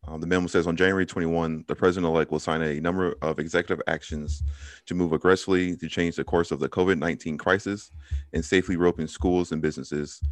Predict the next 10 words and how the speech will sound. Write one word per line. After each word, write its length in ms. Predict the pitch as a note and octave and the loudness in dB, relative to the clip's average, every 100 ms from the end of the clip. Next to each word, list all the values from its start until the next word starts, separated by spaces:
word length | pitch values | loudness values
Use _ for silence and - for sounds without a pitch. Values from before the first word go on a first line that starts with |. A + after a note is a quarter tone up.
| - _ _ - | -6 _ _ -8
including 440 | E2+ F#2+ F#2 E2+ | 2 2 2 0
by 120 | D#2 | -2
taking 380 | D2 F#2 E2 - | 0 0 0 0
action 380 | F2 F2+ - F2 | 2 0 -2 -4
to 100 | E2 | -2
mitigate 460 | E2+ E2+ D#2 D#2 | -2 0 0 -2
spread 400 | D2 - F2 E2+ | -2 2 4 4
through 400 | D#2+ D#2+ D#2+ D#2 - | 2 0 0 -2 -8
expanding 460 | - - E2+ D#2 | -8 -2 -2 -2
testing, 480 | D2+ G2+ - G#2 G2+ | 0 0 0 -2 -4